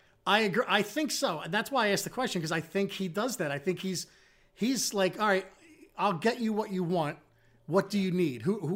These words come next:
what are the players you wanna bring in?" And the f-, like you said, Betcher, the fact that we brought in all those Cardinals, that's not a coincidence, right? That's who Betcher wanted.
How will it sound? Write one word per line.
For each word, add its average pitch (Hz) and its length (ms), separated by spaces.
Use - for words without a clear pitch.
what 190 180
are 262 40
the 247 80
players 214 300
you 190 60
wanna 180 120
bring 175 220
in?" 147 200
And 180 260
the 170 40
f-, - 160
like 180 160
you 180 60
said, 180 280
Betcher, 196 280
the 117 100
fact 170 240
that 208 60
we 185 60
brought 208 180
in 196 60
all 196 80
those 190 140
Cardinals, 180 400
that's 156 140
not 175 120
a 165 60
coincidence, 165 600
right? 143 120
That's 156 140
who 170 60
Betcher 156 320
wanted. 147 320